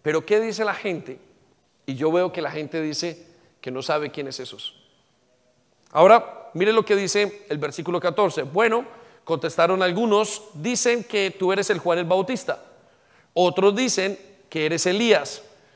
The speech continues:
Otros dicen que eres Jeremías o algún otro profeta". Ahora, escuche la siguiente pregunta.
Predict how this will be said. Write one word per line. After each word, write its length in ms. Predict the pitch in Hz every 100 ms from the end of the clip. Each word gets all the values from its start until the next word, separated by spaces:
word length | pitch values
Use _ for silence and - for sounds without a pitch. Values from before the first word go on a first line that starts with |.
| _
Otros 340 | 175 185 202 190
dicen 280 | 220 233
que 140 | 202 196
eres 220 | 196 185
Jeremías 720 | 196 190 202 240 214 147 - 147
o 120 | 165
algún 320 | 165 151 170
otro 300 | 180 180 190
profeta". 500 | 196 190 226 196 123 - - _ _ -
Ahora, 240 | 175 185
escuche 360 | - - 196 254
la 100 | 233
siguiente 360 | 196 180 175 208
pregunta. 500 | 208 202 202 143